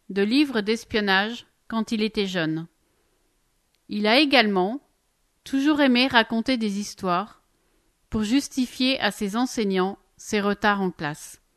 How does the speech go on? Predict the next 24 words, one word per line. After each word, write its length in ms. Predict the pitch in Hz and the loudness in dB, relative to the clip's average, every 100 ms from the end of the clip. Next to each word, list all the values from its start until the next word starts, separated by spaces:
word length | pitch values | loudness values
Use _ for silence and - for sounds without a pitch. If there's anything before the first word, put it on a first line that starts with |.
| _ _ _ _ _ _ _ | _ _ _ _ _ _ _
Il 140 | 214 208 | -6 -4
est 60 | |
devenu 520 | 196 302 349 302 240 220 | 2 2 4 4 4 2
consultant 720 | 302 311 262 220 240 233 202 | 0 0 -2 -4 -2 -2 -2
en 100 | 190 | -4
communication 920 | 233 247 247 - 196 - 202 196 285 _ _ _ _ _ _ _ _ | 0 2 0 0 -6 -6 -6 -6 -6 _ _ _ _ _ _ _ _
pour 160 | - 208 | -6 0
de 120 | 214 | 4
nombreuses 500 | 240 262 233 294 262 | 6 4 4 4 4
organisations, 840 | 226 208 202 190 180 - 165 151 147 _ _ _ _ _ _ _ _ - | 0 0 0 0 -4 -6 -8 -8 -8 _ _ _ _ _ _ _ _ -4
y 120 | 277 | -2
compris 580 | - 240 - 196 247 320 _ _ _ _ _ - | 2 0 0 -4 -2 -4 _ _ _ _ _ 0
l'Organisation 920 | 226 240 247 262 247 254 - 285 277 | 2 4 4 4 4 0 0 0 2
des 140 | 226 | 2
Nations 340 | 208 220 277 269 | 0 -2 0 0
Unies 440 | 214 196 190 247 _ _ _ _ _ _ _ - | 0 0 0 -4 _ _ _ _ _ _ _ 0
et 80 | 220 | 4
l'Union 460 | 220 240 247 240 | 8 8 8 6
européenne. 680 | 208 190 190 170 143 147 147 _ _ _ _ _ _ | 2 0 0 -2 -2 -4 -8 _ _ _ _ _ _
Il 160 | 226 220 | -4 2
a 80 | 240 | 2
écrit 320 | 285 - 330 | 2 0 2
des 120 | 254 | 2
discours 720 | 196 240 - 226 226 302 - | 0 -4 -6 -4 -2 -4 -6